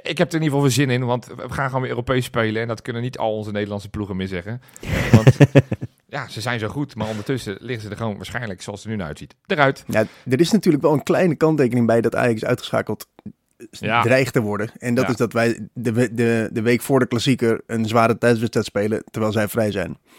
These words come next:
Speaker 1: Ja, ja, dat is het enige
Speaker 2: Ja.
Speaker 1: nadeel. Maar goed,
Speaker 3: Ja.
Speaker 1: hey,
Speaker 3: Maar goed,
Speaker 1: eh,
Speaker 3: deze mentale tik vinden we ook wel erg lekker, hè?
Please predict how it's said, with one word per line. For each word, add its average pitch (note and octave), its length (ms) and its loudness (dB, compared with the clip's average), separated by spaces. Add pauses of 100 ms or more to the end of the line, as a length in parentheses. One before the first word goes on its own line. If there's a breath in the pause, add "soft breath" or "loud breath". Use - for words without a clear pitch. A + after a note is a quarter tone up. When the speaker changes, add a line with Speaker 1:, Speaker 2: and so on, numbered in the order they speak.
(120)
Speaker 1:
Ja, A2+ 180 -2 (160)
ja, G#2+ 100 -4
dat B2 120 -2
is B2+ 60 -2
het A#2+ 100 -8
enige G2 200 -2
Speaker 2:
Ja. D#2 140 0
Speaker 1:
nadeel. D2 220 -2
Maar G2 140 0
goed, A2+ 220 -2
Speaker 3:
Ja. A#2+ 60 -4
Speaker 1:
hey, A#2 240 0
Speaker 3:
Maar A2+ 120 0
goed, A2+ 100 4
Speaker 1:
eh, A2 60 2
Speaker 3:
deze B2+ 180 4
mentale C3 420 6
tik C#3+ 180 2
vinden B2+ 220 0
we B2 60 -2
ook B2 60 -4
wel A#2+ 120 -2
erg A2 160 -4
lekker, G#2+ 320 -4
hè? G#2+ 80 -6